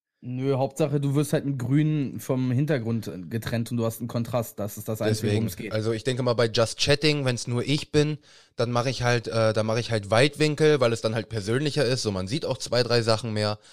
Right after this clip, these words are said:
Speaker 2: Und wenn ich dann halt wirklich so wie jetzt mich unterhalte oder beim Zocken bin, dann mach ich's halt auch ein bisschen näher, dass man nur meine
Speaker 1: Mhm.
Speaker 2: Birne sieht. Und dann ist es halt auch okay, wenn der wenn der Greenscreen gerade hier hinterher geht und, äh, halt auch nur die Höhe hat und auf der Höhe komm ich bis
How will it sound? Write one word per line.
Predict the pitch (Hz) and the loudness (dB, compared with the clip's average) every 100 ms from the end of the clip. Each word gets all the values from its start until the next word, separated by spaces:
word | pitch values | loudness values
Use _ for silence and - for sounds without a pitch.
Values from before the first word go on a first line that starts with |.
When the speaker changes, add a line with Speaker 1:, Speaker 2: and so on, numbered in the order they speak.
| - _ | -20 _
Speaker 2:
Und | 107 | -4
wenn | 117 | -4
ich | 110 | -2
dann | 110 | -2
halt | 110 104 | -2 0
wirklich | 113 123 107 | -2 -4 -2
so | 110 | -2
wie | 101 | 0
jetzt | 117 - | -2 -2
mich | 117 | -6
unterhalte | 110 101 110 117 120 | -4 0 2 2 0
oder | 110 | -2
beim | 98 95 | -2 -4
Zocken | - 117 120 | -4 -4 -4
bin, | 107 107 | -4 -4
dann | 101 | -6
mach | 101 | -8
ich's | 101 | -6
halt | 101 98 | -8 -8
auch | 92 | -12
ein | 95 | -12
bisschen | 95 95 90 | -10 -8 -6
näher, | 101 107 107 - - _ | -4 -4 -6 -12 -20 _
dass | 90 | -10
man | 98 | -6
nur | 98 | -2
meine | 104 95 | -2 -2
Speaker 1:
Mhm. | 110 | 2
Speaker 2:
Birne | 110 113 110 | 2 4 2
sieht. | 104 104 - - - - | -2 -4 -8 -20 -20 -10
Und | 104 | -6
dann | 107 | -4
ist | 107 | -4
es | 104 | -4
halt | 98 | -4
auch | 98 | -6
okay, | 98 - 107 | -6 -2 -2
wenn | 98 | 0
der | 101 92 - _ - | -2 -4 -8 _ -8
wenn | 107 | -6
der | 104 | -6
Greenscreen | 113 120 - 120 110 | -4 -6 -6 -6 -4
gerade | 104 104 110 | 0 0 0
hier | 90 120 117 | -4 -4 -4
hinterher | 123 131 117 120 117 | -2 -2 0 0 0
geht | 117 117 - _ - _ | -2 -4 -6 _ -20 _
und, | - 110 110 104 | -6 -4 -4 -6
äh, | |
halt | 107 104 95 117 104 | -4 -4 -2 -4 -4
auch | 107 | -8
nur | 117 101 | -6 -6
die | 117 110 | -4 -2
Höhe | 120 123 110 | -2 -2 -2
hat | 117 - _ _ _ | -6 -8 _ _ _
und | - 110 | -18 -14
auf | 107 | -10
der | - 123 | -4 -4
Höhe | 120 127 | -4 -8
komm | 123 123 120 | -8 -10 -10
ich | 113 - | -12 -10
bis | 113 110 - | -10 -8 -12